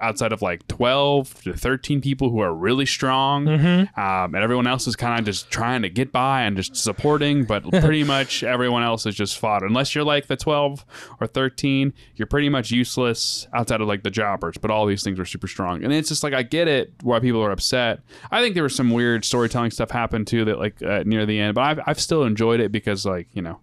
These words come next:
Speaker 1: it's been fun to reread it. Um,
Speaker 2: Mm-hmm.
Speaker 1: and then it's like, I haven't read enough anime where it followed that,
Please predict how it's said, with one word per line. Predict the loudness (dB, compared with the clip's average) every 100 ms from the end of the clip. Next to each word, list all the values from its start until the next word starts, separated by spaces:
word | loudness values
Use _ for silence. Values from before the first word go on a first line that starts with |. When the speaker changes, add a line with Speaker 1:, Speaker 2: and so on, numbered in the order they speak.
| -6
Speaker 1:
it's |
been | -2 0
fun | 2 2
to |
reread | 2 2 2 2
it. | 0 -4 _ -20 -20 -6
Um, | 2 4 6
Speaker 2:
Mm-hmm. | 4 2 -8 -10
Speaker 1:
and | -2 2
then | 2
it's | 0 0
like, | 0 -2 -2
I | -4
haven't | -2 -2 0
read | 0 0
enough | -2 -2
anime | -2 0 0 0 -2
where | 0 0 0
it | -2
followed | 0 2 2
that, | 2 0 -2